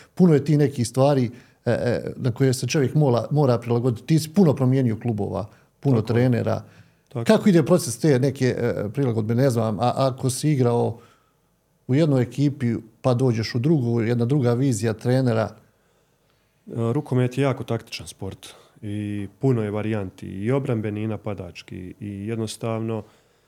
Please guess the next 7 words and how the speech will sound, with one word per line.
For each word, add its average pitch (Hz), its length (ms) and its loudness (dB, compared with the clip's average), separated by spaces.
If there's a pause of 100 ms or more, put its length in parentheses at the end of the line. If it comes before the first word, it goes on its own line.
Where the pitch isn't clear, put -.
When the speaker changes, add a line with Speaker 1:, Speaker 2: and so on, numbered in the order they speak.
(560)
Speaker 2:
e, 107 80 -12 (260)
nije 123 300 2
se - 160 -6
lako 117 260 -4
prilagoditi, 104 880 -6 (200)
po-, - 100 -10 (140)
pogotovo 120 600 -2